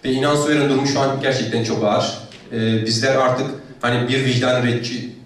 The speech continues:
olarak değil, içeride direniş sürdüren bir insan olarak değil, e, çok daha farklı bir yerde bakmak zorunda olduğumuzu düşünüyoruz. Ee, İnan Süer bütün bu durumlardan dolayı en son yirmi bir Nisan tarihinde hastaneye götürürken tekrardan firar etti.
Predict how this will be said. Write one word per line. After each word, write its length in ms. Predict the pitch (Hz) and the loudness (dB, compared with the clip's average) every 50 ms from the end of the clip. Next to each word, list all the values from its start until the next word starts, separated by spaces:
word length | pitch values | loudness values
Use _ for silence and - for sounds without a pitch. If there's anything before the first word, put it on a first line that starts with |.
| - - | -14 -8
olarak 420 | 117 113 113 110 113 110 110 - - | -4 0 0 2 2 2 0 0 0
değil, 280 | 113 107 107 107 107 | 0 2 2 0 -2
içeride 400 | 107 - - - 117 113 117 113 | -4 -4 -2 -2 0 2 2 2
direniş 260 | 113 113 110 110 110 | 2 2 2 2 2
sürdüren 420 | - - 113 104 107 113 110 107 107 | 2 0 0 0 0 2 2 2 2
bir 60 | 110 | 2
insan 260 | 107 104 107 113 113 | 2 2 0 0 0
olarak 440 | 110 110 110 113 113 - - - - | 2 2 2 2 0 -2 -4 -6 -4
değil, 300 | 117 117 120 120 - - - - - - - - - - - - - - - | -2 -2 -2 -2 -4 -8 -12 -14 -16 -18 -18 -20 -20 -20 -20 -20 -20 -12 -4
e, 200 | 120 117 117 110 | -2 0 0 2
çok 240 | - - 151 143 143 | 2 2 2 2 2
daha 160 | 143 139 139 | 2 2 2
farklı 340 | 135 123 123 123 - - 131 | 2 2 0 0 0 0 0
bir 60 | 127 | 2
yerde 160 | 117 120 120 | 2 2 2
bakmak 300 | 120 113 98 - 117 120 | 2 0 0 0 -2 -2
zorunda 300 | - 113 107 110 113 110 | -2 -2 0 0 2 2
olduğumuzu 320 | 113 107 104 107 104 107 107 | 2 0 0 0 0 0 -2
düşünüyoruz. 540 | 107 - - 104 101 101 - - - - - - - - - - - - - - - - - - - | -2 -2 0 0 0 0 0 -2 -4 -6 -8 -12 -16 -18 -20 -20 -20 -20 -20 -20 -20 -20 -14 -8 -4
Ee, 360 | 110 107 107 110 107 107 110 110 | -2 0 2 2 2 2 2 0
İnan 360 | - 127 123 127 135 135 139 | 0 0 0 2 2 2 2
Süer 300 | 135 - 123 135 135 143 - - - | 0 0 0 0 0 0 -2 -4 -6
bütün 220 | 110 110 135 135 | -4 -4 -2 -2
bu 80 | - 123 | 0 2
durumlardan 400 | 117 113 120 120 120 123 131 123 | 2 2 2 2 2 2 2 2
dolayı 240 | 120 120 123 123 123 | 2 2 0 0 0
en 200 | 127 127 123 117 | 0 0 0 0
son 340 | 120 - 127 127 131 - 113 | 0 0 0 0 -2 -2 -2
yirmi 300 | 110 117 120 120 120 123 | -2 0 2 2 2 2
bir 140 | 131 123 117 | 2 2 2
Nisan 320 | 113 - - 123 120 113 117 | 2 2 0 0 0 0 0
tarihinde 480 | 113 110 110 107 104 104 104 104 117 123 120 - - - - - | 0 0 2 2 2 2 2 2 0 -2 -4 -6 -8 -12 -10 -6
hastaneye 400 | 117 113 - - 120 117 117 113 | -6 -4 -2 0 0 2 2 2
götürürken 460 | 113 101 110 - - 104 113 107 - | 0 0 -2 -2 -2 -2 -2 -2 -2
tekrardan 420 | 117 110 104 113 107 104 104 104 - | -2 -2 -2 -2 -2 0 0 -2 -2
firar 200 | 101 - 110 110 | -2 -2 0 0
etti. 440 | 107 110 110 117 127 135 131 131 | 0 0 -2 -2 -4 -4 -4 -6